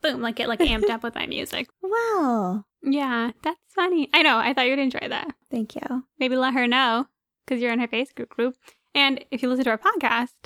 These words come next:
Speaker 1: Stats with Adulting, we have mentioned and talked about Mystic Michaela in our content corner before. So check out her podcast, Know Your Aura, and
Speaker 2: Huge
Speaker 1: you can
Speaker 2: fans.
Speaker 1: learn more about your aura colors.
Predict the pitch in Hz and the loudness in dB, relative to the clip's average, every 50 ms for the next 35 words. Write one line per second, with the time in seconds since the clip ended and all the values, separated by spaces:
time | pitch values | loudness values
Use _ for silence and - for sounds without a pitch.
0 | - _ _ _ _ _ _ _ _ - 233 226 226 - 240 240 247 285 359 311 | -20 _ _ _ _ _ _ _ _ -4 -4 -4 -2 -2 -2 0 2 2 2 2
1 | 240 220 220 220 220 233 247 262 254 233 214 214 233 - 240 220 220 214 208 208 | 2 0 0 0 0 0 0 0 0 0 0 -2 0 0 -2 -2 -2 -2 -2 -4
2 | 208 - _ _ - 349 247 220 214 208 208 208 208 202 196 - _ _ _ - | -6 -8 _ _ -8 -4 -2 0 0 0 0 -2 -2 -4 -8 -10 _ _ _ -6
3 | - 226 233 233 - 240 214 226 214 214 208 208 _ - 254 240 254 254 - - | -2 -2 -2 -2 -2 -4 -2 0 0 0 -2 -4 _ -2 0 0 0 0 -2 -4
4 | 247 254 240 - 254 233 233 - 247 247 254 - - - 415 392 - 269 247 277 | -4 -2 -2 0 0 0 0 -2 -2 -4 -4 -4 -4 -4 -2 -2 -2 -4 -6 -6
5 | - - 262 240 226 226 226 247 - - - - - _ _ - - 339 339 349 | -4 -4 -2 -2 -2 -2 -4 -6 -6 -6 -8 -8 -10 _ _ -4 -2 0 0 -2
6 | - _ _ _ _ - - 302 294 285 269 277 302 302 - 302 262 254 - 254 | -4 _ _ _ _ -8 -4 -2 2 2 2 2 2 2 2 2 2 2 2 0
7 | 254 285 - - - 254 254 247 247 247 254 254 240 - 233 233 226 240 302 339 | 0 -2 -2 0 0 0 2 2 2 2 0 0 0 0 0 0 0 0 -2 -2
8 | 285 269 240 233 247 - - 214 208 196 - - 185 254 214 269 254 247 240 240 | 0 0 0 0 -2 -2 -2 -2 -2 -2 -2 -4 -4 -2 0 0 0 2 0 0
9 | 220 214 214 220 214 220 226 233 - 269 262 277 - - 302 370 392 330 - - | 0 0 0 0 0 -2 -2 -2 -4 -4 -6 -4 -2 -2 -2 -2 -2 -4 -6 -6
10 | 220 - - - 247 | -6 -4 -4 -6 -8